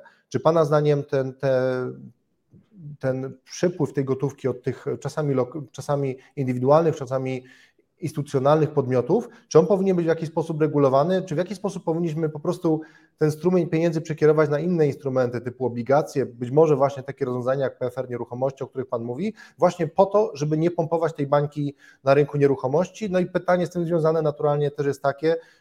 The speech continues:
czy takim rozwiązaniem nie byłby też podatek katastralny, o którym tutaj chciałbym jednak dwa słowa porozmawiać, czy to byłoby takie rozwiązanie, które, e, chroniłoby tych, którzy chcą kupować mieszkanie na własne potrzeby,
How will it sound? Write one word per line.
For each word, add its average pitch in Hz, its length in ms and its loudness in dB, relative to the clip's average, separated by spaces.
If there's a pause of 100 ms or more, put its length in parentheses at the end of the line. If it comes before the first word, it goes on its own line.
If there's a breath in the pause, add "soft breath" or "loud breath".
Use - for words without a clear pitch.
czy - 120 -8
takim 175 320 0
rozwiązaniem 160 460 2
nie 156 80 2
byłby 151 200 0
też 151 160 -8
podatek 170 380 0
katastralny, 123 840 -2
o 127 80 -6
którym 123 220 -10
tutaj 127 360 -4 (440 soft breath)
chciałbym 156 320 2
jednak 131 240 2
dwa 135 100 0
słowa 131 300 0
porozmawiać, 131 680 -2
czy 127 320 -6
to 135 160 -6
byłoby 131 320 0
takie 135 240 -4
rozwiązanie, 127 500 0
które, 127 300 0 (380 loud breath)
e, 123 480 4 (220)
chroniłoby 151 720 6
tych, 156 400 -2
którzy 135 260 -4
chcą 135 440 2 (360 soft breath)
kupować 143 480 2
mieszkanie 143 500 -2
na 127 120 0
własne 139 280 0
potrzeby, 160 720 0